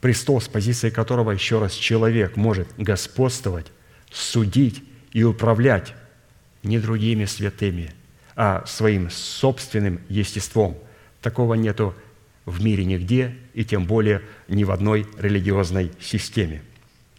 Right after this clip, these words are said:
А посему человек, не имеющий познания о сути начальствующего учения Христова в его двенадцати основаниях, не может иметь в своем сердце престола шестью ступенями,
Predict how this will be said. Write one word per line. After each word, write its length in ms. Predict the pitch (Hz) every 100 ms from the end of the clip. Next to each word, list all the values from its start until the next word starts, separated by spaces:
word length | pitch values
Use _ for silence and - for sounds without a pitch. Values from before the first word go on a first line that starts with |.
| - - - - - -
А 80 | -
посему 320 | 143 175 185
человек, 400 | 160 151 147 147
не 80 | 135
имеющий 320 | 139 123 120
познания 520 | 117 110 123 120 107
о 140 | -
сути 300 | 107 - 120
начальствующего 640 | 104 95 120 107 98 - 101
учения 340 | 98 120 101
Христова 640 | 87 101 - - 120 87 78 - - _ _ -
в 80 | -
его 240 | 107 104
двенадцати 460 | 95 110 90 - 101
основаниях, 600 | - 110 127 104 85 - - _ _ _ - - -
не 120 | 104
может 340 | 123 139 123 123
иметь 220 | 127 123
в 60 | -
своем 220 | 117 107
сердце 340 | - 123 113
престола 600 | 107 104 - 127 127 117 -
шестью 380 | - - -
ступенями, 680 | 117 117 123 117 98 87 80